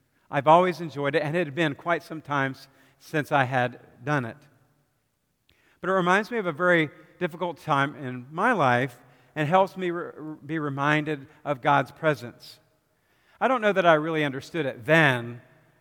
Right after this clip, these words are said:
but I sure do now. When my family moved to South Carolina between first and second grade, you know, my dad had gotten a transfer there from Atlanta, where we had previously lived.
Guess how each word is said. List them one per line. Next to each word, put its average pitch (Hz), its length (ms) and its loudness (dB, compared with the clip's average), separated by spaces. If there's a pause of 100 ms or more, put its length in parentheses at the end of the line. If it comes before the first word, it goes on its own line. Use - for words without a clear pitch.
but 143 100 -6
I 151 120 -2
sure 190 240 -8
do 170 160 -6
now. 113 420 -8 (1400)
When 180 100 -8
my 247 180 2
family 202 540 2
moved 180 380 0
to 147 60 -14
South 175 300 0
Carolina 151 540 -2
between 143 420 -8
first 170 440 -8
and 139 140 -10
second 156 440 -2
grade, 139 500 -6 (220)
you 156 40 -10
know, 151 60 -4
my 139 120 -4
dad 147 360 2
had 139 340 0
gotten 135 300 2
a 127 80 -8
transfer 196 560 -6
there 127 400 0
from 127 300 -8
Atlanta, 147 520 -4
where 127 160 -8
we 135 120 -8
had 127 160 -8
previously 135 640 -10
lived. 117 380 -12